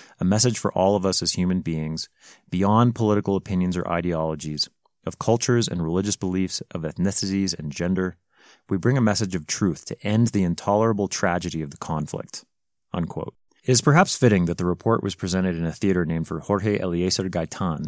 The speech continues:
the popular leftist leader whose assassination in nineteen forty-eight kicked off the orgy of retributive destruction in the capital known as the Bogotazo,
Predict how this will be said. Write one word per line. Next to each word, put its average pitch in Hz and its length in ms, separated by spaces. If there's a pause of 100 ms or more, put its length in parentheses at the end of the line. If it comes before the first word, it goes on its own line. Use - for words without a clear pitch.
(180)
the 85 180
popular 104 440
leftist 90 420
leader 85 340
whose 80 200
assassination 104 680
in 85 80
nineteen 87 320
forty-eight 82 540
kicked - 260
off 98 220
the 90 180
orgy 107 380
of 90 100
retributive 92 480
destruction 87 500
in 78 60
the 76 80
capital 85 480
known 82 220
as 82 80
the 82 80
Bogotazo, 85 760